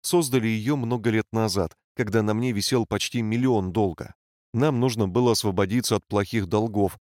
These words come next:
чтобы мы могли использовать хорошие долги. Если вы желаете узнать больше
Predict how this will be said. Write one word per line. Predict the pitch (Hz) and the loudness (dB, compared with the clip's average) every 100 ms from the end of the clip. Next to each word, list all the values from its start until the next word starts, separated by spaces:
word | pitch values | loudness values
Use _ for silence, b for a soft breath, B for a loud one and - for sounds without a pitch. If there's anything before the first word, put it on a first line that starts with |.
| _ | _
чтобы | - 98 101 | -6 -2 0
мы | 123 | 0
могли | 120 90 104 107 | 0 0 0 -2
использовать | - 156 127 123 123 | 0 -2 0 -2 -2
хорошие | - 170 160 - 95 | -2 0 2 0 -2
долги. | 87 117 127 85 - _ _ _ _ _ - | 2 0 0 -6 -14 _ _ _ _ _ -4
Если | 104 101 98 | -2 0 0
вы | 92 | -2
желаете | 98 110 104 113 | 0 2 0 0
узнать | 113 104 110 110 | -2 0 -2 0
больше | 170 180 - - | 0 2 0 -4